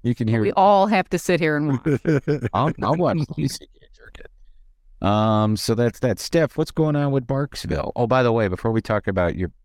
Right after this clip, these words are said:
Speaker 1: the, the dogs, um, we, we think that, uh, Cece, the cat that we adopted, is pregnant. Uh, and I didn't think so at first. I thought she was just getting fat,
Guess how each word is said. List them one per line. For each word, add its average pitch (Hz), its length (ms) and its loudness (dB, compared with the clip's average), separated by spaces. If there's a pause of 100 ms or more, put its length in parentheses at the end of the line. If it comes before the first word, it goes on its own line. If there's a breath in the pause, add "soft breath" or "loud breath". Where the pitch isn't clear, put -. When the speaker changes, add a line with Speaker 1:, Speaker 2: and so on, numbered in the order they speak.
(260)
Speaker 1:
the, 85 100 -2
the 85 160 -2
dogs, 90 500 0 (100)
um, 82 280 -2 (140)
we, 95 280 0
we 95 200 0
think 107 300 -4
that, 85 280 0
uh, 82 80 4
Cece, 92 480 -2
the 85 80 -4
cat 85 320 -4
that 71 120 -4
we 85 140 -2
adopted, 78 420 -2
is - 120 -6
pregnant. 78 520 -2 (680)
Uh, 80 220 0 (340)
and 85 380 0
I 98 140 -2
didn't 104 220 0
think 90 180 -4
so 82 120 -2
at 78 80 -4
first. 98 240 -4
I 90 60 -2
thought 85 180 -4
she 85 100 -2
was 80 100 -2
just - 180 -6
getting 76 180 -2
fat, 80 440 -4